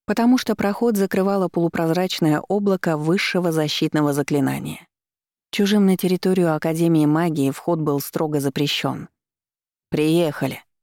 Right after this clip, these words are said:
заявил мне извозчик, и я полезла за десятью дукарами. Он был прав,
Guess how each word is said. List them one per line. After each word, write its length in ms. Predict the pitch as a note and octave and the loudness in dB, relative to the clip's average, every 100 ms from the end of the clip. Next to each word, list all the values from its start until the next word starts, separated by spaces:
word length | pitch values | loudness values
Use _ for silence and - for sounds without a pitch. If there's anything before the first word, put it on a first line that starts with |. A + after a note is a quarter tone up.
| _ _ G3 | _ _ -2
заявил 440 | E3+ E3 D3+ C#3+ | 2 2 2 2
мне 280 | D3 D3+ C#3+ | 4 4 2
извозчик, 580 | D3+ F#3+ - - - - _ | 0 -2 -2 -8 -12 -20 _
и 80 | - | -2
я 160 | G#3 A#3+ | 0 0
полезла 520 | G3+ F3+ G#3 G3+ F3+ | 0 0 2 2 2
за 100 | D#3+ | 2
десятью 500 | D#3+ D#3+ E3+ - E3+ | 0 0 -2 -2 0
дукарами. 640 | D#3+ - C#3+ C3+ C#3+ D3 - _ _ _ _ _ | 0 -2 -4 -4 -6 -10 -16 _ _ _ _ _
Он 220 | A3+ G#3 G#3 | 0 2 2
был 120 | G#3+ | 0
прав, 440 | - - - - | -2 -6 -6 -20